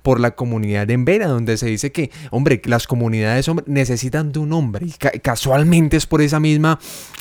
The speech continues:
idea machista, retrógrada y falta de educación, y lamentablemente es que en Colombia no hay cultura. Es que apartamos de eso,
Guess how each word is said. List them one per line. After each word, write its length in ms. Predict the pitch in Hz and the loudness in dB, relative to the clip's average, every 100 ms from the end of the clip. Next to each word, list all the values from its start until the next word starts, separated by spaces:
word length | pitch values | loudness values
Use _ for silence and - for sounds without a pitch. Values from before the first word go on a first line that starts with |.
| - | 0
idea 380 | 135 117 117 156 | 4 6 6 4
machista, 760 | 156 113 - 156 135 - 147 - 156 - | 2 0 2 2 2 2 0 0 -12 -2
retrógrada 880 | 117 127 110 135 131 131 135 143 151 | 2 4 4 4 6 6 6 4 2
y 80 | 135 | -2
falta 300 | - 127 160 | 0 0 4
de 60 | 160 | 2
educación, 360 | 147 127 135 | 2 0 0
y 40 | 147 | 0
lamentablemente 720 | 156 131 120 127 143 151 143 | 0 0 0 0 2 -2 -4
es 80 | - | -6
que 80 | 165 | -6
en 60 | |
Colombia 320 | 156 117 117 | -2 -2 0
no 80 | 127 | 0
hay 80 | 135 | 0
cultura. 640 | - 123 - 127 104 90 - _ _ _ _ - | 0 -2 2 2 2 -4 -12 _ _ _ _ -18
Es 80 | - | -6
que 80 | 147 | 0
apartamos 400 | 151 120 120 123 | 2 2 0 2
de 100 | 139 | 0
eso, 180 | 120 | 0